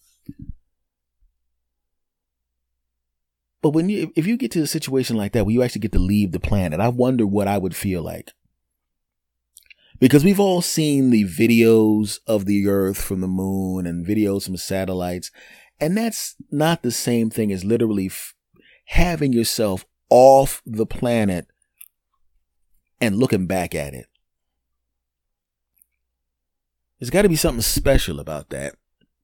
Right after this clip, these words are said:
You know what I mean? There's gotta be a part of you that looks back at it, and, and when you're looking at the planet from outside the planet, you gotta be thinking, everything's there.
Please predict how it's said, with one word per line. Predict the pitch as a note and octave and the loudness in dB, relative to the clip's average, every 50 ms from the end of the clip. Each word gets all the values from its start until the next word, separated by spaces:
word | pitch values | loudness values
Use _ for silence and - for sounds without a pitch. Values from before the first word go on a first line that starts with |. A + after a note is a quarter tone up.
| _ _ _ _ _ _ _ _ _ _ _ _ _ _ _ | _ _ _ _ _ _ _ _ _ _ _ _ _ _ _
You | - B2 | -6 -4
know | C#3 C#3+ | -4 -4
what | D3+ | -4
I | D3 | -6
mean? | D3+ D3+ D3 D3 _ _ _ _ _ _ _ _ _ _ _ _ _ _ _ _ _ _ _ _ _ _ _ _ _ _ _ _ _ _ _ _ _ _ _ _ _ _ _ _ _ _ - - - _ _ _ _ _ _ - - - - - - - - | -6 -8 -10 -12 _ _ _ _ _ _ _ _ _ _ _ _ _ _ _ _ _ _ _ _ _ _ _ _ _ _ _ _ _ _ _ _ _ _ _ _ _ _ _ _ _ _ -20 -20 -20 _ _ _ _ _ _ -20 -20 -14 -12 -12 -12 -10 -4
There's | - D3+ C#3+ | -2 0 0
gotta | C3+ E3+ F#3+ G3 G3 | 2 2 0 0 2
be | F3+ E3 | 2 0
a | D3 | 0
part | C#3+ - - E3 D#3+ D#3 | 0 -2 -2 -2 0 0
of | D3 C3 | 0 0
you | C3 A2+ | 0 0
that | A2 G#2+ | 2 2
looks | A#2+ C#3+ C3+ - | 4 2 2 2
back | - A2+ A#2 A2+ A2+ - | 2 2 2 2 2 2
at | A2+ G#2 G#2 G#2 | 2 2 2 2
it, | G#2 G2+ F2+ | 2 0 0
and, | F2+ F2+ - | -4 -6 -6
and | - G2+ F#2+ F#2 | -4 -2 -2 0
when | G2 | 0
you're | F#2+ G2+ | 2 4
looking | B2 D3+ - - C3 | 4 4 4 4 2
at | B2+ A2+ | 2 0
the | G#2 F2+ | -2 -2
planet | - - B2+ A#2+ A2 G#2 | -2 0 0 2 2 0
from | - G2+ F2+ E2 - | 0 -2 -2 -2 0
outside | G#2 A2 A2+ A2 - - A#2 A2 G#2 G2 | 0 0 2 0 0 0 0 0 0 0
the | F2 - | -2 -4
planet, | - - G2 F2+ E2+ D#2+ D#2 | -4 -4 -4 -4 -4 -6 -6
you | G2 A2 | -4 -2
gotta | B2 A#2+ A#2 | 0 0 2
be | G#2 G#2 | 0 0
thinking, | G2 - G#2+ G2+ F#2 F#2+ F2 E2 D#2 - _ _ _ _ _ _ _ _ _ _ _ _ _ _ _ _ _ _ _ _ _ _ _ _ _ _ _ _ _ _ _ _ _ _ _ _ _ _ _ _ _ | 0 0 0 -2 0 -2 -4 -6 -6 -10 _ _ _ _ _ _ _ _ _ _ _ _ _ _ _ _ _ _ _ _ _ _ _ _ _ _ _ _ _ _ _ _ _ _ _ _ _ _ _ _ _
everything's | D3 E3+ G#3 A#3+ A3 - - G3 F#3 F3 D#3 C3 | 2 2 4 4 4 4 4 2 4 2 4 6
there. | C#3 D#3+ G#3 C#4 - - - - | 6 8 8 6 4 0 -4 -8